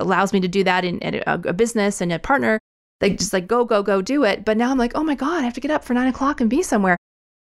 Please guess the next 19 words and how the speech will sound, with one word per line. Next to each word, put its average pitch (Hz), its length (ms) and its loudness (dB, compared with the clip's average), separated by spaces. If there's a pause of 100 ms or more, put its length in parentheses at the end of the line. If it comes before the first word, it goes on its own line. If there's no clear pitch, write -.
(260)
And 254 100 2
it's 226 120 0
such - 260 0
a 233 60 4
hard 262 220 0
transition. 202 600 0
So 208 180 0
I - 160 0
really 233 440 0
appreciate 196 520 -2
the 190 80 0
flexibility 175 720 0
that, 170 400 -2
uh, 139 220 0 (100)
non-summer 202 720 2
camp 240 360 -4
days 269 380 2
give 175 180 0
me. 170 300 -6